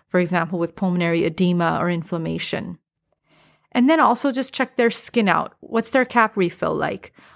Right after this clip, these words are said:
Often these febrile, vomiting, accessory muscle using kids can be very dehydrated and may require I V fluids. So we're gonna assess for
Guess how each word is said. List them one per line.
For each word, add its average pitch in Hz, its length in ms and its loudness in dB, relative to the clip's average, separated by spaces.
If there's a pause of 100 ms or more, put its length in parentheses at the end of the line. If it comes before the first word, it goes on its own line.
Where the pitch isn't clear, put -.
Often 226 380 4
these 233 220 0
febrile, 208 580 2
vomiting, 196 640 2
accessory - 560 0
muscle 202 320 2
using 190 380 2
kids 220 280 2
can 202 160 2
be 202 120 4
very 196 320 4
dehydrated 175 720 2 (260)
and 185 140 4
may 180 100 4
require 170 420 2
I 180 160 2
V 180 160 -2
fluids. - 540 -4
So - 240 -6
we're 175 140 -2
gonna 180 180 0
assess - 440 -2
for 175 380 -2